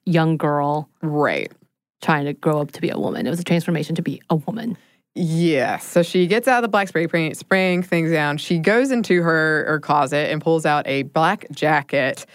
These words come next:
Speaker 2: um, and starts kind of frantically sewing it together to make this cat suit. And, um, I just wanna, like, reiterate, she survived an attempted murder,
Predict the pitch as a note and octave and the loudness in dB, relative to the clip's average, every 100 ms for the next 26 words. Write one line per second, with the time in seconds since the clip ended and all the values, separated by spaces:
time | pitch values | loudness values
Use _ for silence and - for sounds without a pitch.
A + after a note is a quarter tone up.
0 | - - - - D#3 D3 D3 - D3+ D3+ | -20 -20 -8 0 0 2 -2 -2 -2 0
1 | D3+ - - E3+ - - - - - E3 | -2 -4 0 0 -2 -12 -18 -14 -6 -4
2 | D#3+ - F#3+ G3+ B3 C4 - F3 D#3+ - | -4 -2 0 2 0 -2 0 -2 0 0
3 | F3+ F3 D#3+ C#3+ C#3+ - - - - D#3+ | 2 2 0 -4 -6 -12 -20 -6 0 2
4 | D3 C#3 C3 C3+ - D3+ B2+ B2 C#3 B2+ | 2 2 0 -2 -4 -4 -4 -4 -2 -2
5 | C3 - D3+ D#3 - D3+ D3+ D3+ D3 D3 | -2 -6 -4 -4 -6 -6 -4 -2 -2 -2
6 | D3 D3 - - - F3 A3 B3 C#4+ C#4+ | -4 -6 -12 -16 -2 2 2 4 4 4
7 | A3+ F3 E3 D#3 F3 F3 D3 B2 - _ | 2 2 0 2 4 2 0 -4 -6 _
8 | _ _ _ _ - - C#3 D#3 C#3+ C#3+ | _ _ _ _ -8 -2 0 0 0 2
9 | F3+ C#4 C#4+ B3 C4+ - B3+ A#3+ C4+ C4+ | 2 2 -2 -2 -2 2 0 2 -2 0
10 | D4 D#4 D3 - | 2 2 0 -6